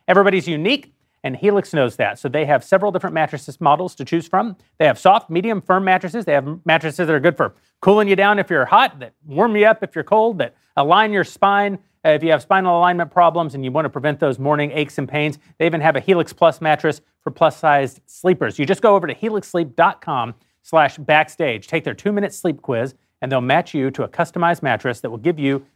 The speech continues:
the best sleep of your life. They have a ten-year warranty, and you get to try it out for one hundred nights risk-free. I've never seen a product before that you can use one hundred times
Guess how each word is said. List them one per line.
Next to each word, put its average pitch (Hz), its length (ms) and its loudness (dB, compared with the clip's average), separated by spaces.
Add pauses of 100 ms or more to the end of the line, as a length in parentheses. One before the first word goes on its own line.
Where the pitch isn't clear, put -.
the 117 60 -10
best 160 480 0
sleep 156 380 -4 (100)
of 156 160 0
your 139 220 -2
life. 123 320 0 (340)
They 165 60 0
have 147 100 2
a 131 40 -8
ten-year 175 320 0
warranty, 196 500 -4
and 135 160 -8
you 180 80 -4
get 180 140 -4
to 151 60 -18
try 165 240 2
it 151 80 0
out 170 260 2
for 123 260 -2 (160)
one 175 280 -2
hundred 202 540 -4
nights 123 380 -2 (260)
risk-free. 143 640 -2 (260)
I've 160 200 0
never 185 240 2
seen 208 220 -4
a 196 40 -2
product 185 380 2
before 143 400 -2 (240)
that 143 160 -6
you 170 40 0
can 170 160 -2
use 135 380 2 (240)
one 135 380 2
hundred 208 420 -2
times 123 540 -4